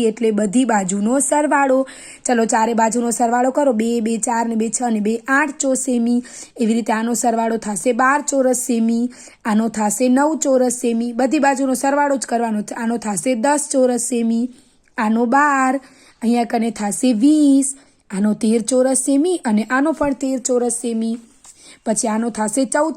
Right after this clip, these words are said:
ચોરસ સેમી અને આનો ત્રીસ ચોરસ સેમી. હવે અહીંયા પણ પરિમિતિ શોધવાની છે. તો જો મેં લખી દીધું છે પાંચ,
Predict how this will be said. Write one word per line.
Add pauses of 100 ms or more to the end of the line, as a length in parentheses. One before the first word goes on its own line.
ચોરસ
સેમી
અને
આનો
ત્રીસ
ચોરસ
સેમી.
હવે
અહીંયા
પણ
પરિમિતિ
શોધવાની
છે.
તો
જો
મેં
લખી
દીધું
છે
પાંચ,